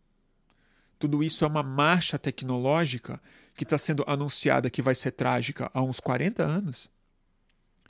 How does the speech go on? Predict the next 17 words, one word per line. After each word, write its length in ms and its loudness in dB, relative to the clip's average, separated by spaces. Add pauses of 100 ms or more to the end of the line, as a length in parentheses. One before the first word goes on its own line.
(800)
e 120 4
que 160 2
esses 200 2
caras 240 4
tão 160 0
correndo 540 2
pra 140 -2
fazer 520 0 (640)
porque 220 2
eles 160 2
preferem 480 4
fazer 580 0
antes 640 2
do 80 -8
que 100 -4
serem 240 -2
vítimas. 640 -4